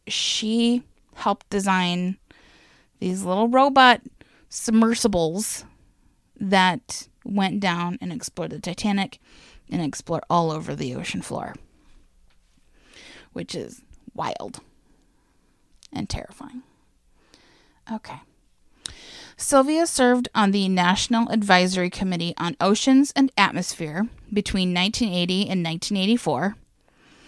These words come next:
And then from nineteen ninety to nineteen ninety-two, she was the chief scientist at the National Oceanic and Atmospheric Administration, which is basically like nasa, but for the ocean,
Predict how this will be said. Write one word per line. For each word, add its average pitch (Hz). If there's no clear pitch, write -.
And 208
then 196
from 202
nineteen 202
ninety 190
to 208
nineteen 185
ninety-two, 180
she -
was 202
the 196
chief -
scientist 220
at 185
the 185
National 247
Oceanic 190
and 185
Atmospheric 196
Administration, 175
which -
is 175
basically 202
like 180
nasa, 190
but 165
for -
the 165
ocean, -